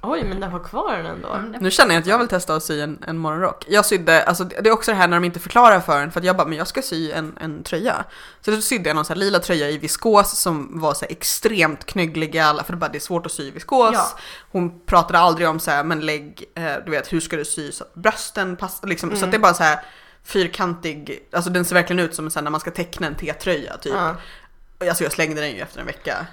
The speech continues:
Speaker 1: Jag sydde en leopardmönstrad pennkjol. <gasps> Ja.
Speaker 2: Satatan!
Speaker 1: Ja, jag var
Speaker 3: Mm.
Speaker 1: frä-, fräsig redan då.
Speaker 2: När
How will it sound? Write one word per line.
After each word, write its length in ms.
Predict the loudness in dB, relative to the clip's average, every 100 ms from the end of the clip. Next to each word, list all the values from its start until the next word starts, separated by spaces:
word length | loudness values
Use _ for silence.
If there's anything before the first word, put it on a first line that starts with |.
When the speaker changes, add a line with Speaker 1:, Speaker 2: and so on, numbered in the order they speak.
| -18 _ -8
Speaker 1:
Jag 140 | -4
sydde 200 | -2 0
en 340 | 0 -2 -6 -10 -12
leopardmönstrad 1300 | -10 -8 -2 0 2 0 -4 -6 -8 -10 -10 -12 -8
pennkjol. 680 | -6 -6 -6 -6 -4 -4 -8 -8
<gasps> 40 | -6 -6 -6 -10 -12 -16 -8
Ja. 280 | -2 -2 -2 -10
Speaker 2:
Satatan! 1040 | -20 -20 -20 -20 -20 _ -2 2 4 2 0
Speaker 1:
Ja, 260 | 2 0 0 -6
jag 80 | -4
var 60 | -2
Speaker 3:
Mm. 200 | 0 8
Speaker 1:
frä-, 240 | 10 8 8
fräsig 400 | 10 10 8 0
redan 340 | 2 4 4
då. 120 | 4 2
Speaker 2:
När 120 | 0